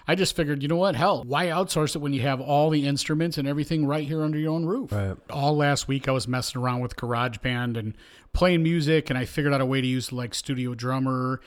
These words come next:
Speaker 1: and I was adding some bass and making some music. And I figured, you know what? Mark Maron does it. He noodles around all the time. Why shouldn't I?
Speaker 2: Mm-hmm.
Speaker 1: And I figured I'd play it and see what you said once I told you it was me. If you said, "No way, I can't believe it," that's great.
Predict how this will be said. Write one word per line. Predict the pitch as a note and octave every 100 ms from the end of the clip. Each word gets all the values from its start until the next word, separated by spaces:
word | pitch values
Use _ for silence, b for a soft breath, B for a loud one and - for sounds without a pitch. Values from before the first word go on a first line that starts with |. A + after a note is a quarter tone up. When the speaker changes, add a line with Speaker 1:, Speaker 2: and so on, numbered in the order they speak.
| B B
Speaker 1:
and | - A2+
I |
was | A2 -
adding | B2 A#2+
some | A#2+ B2
bass | G#2 D3 C#3+ C#3 -
and | A2 A2 A#2+
making | D3 D3 C3
some | B2+
music. | C3 C3+ C#3+ D#3 - b b b _
And | E3+
I | E3+
figured, | E3 F3 F3
you | F#3
know |
what? | G#3 F3+
Mark | G3 F3+
Maron | F3+ B3 G3+
does | D3 D3
it. | F3
He | G3+
noodles | A#3 D3 B2+
around | C3 B2+
all | B2+
the | B2+
time. | C3+ D3+
Why | E3 F3+
shouldn't | - B3 B3+
I? | C#4 C#4+
Speaker 2:
Mm-hmm. | G3 A2+ A2 C3+
Speaker 1:
And | D3
I | D3
figured | - F3+ E3+
I'd | D3+ C#3
play | - A3+ G#3
it |
and | D#3+ C#3+
see | - F3
what | E3+ D#3+
you | E3
said | - - G#3+ E3+
once | D3 D3
I | C#3+
told | - D#3 C#3+
you | C#3
it |
was | C#3 C3+
me. | A3 G3 - - -
If | D#3
you | E3
said, | - D#3
"No | C#3+
way, | D3 D3 E3+ B2
I | A2+
can't | D#3+ C3+
believe | B2 F3+ G3
it," | A#2+
that's | C#3+ B2+
great. | - G#3+ C#3+ -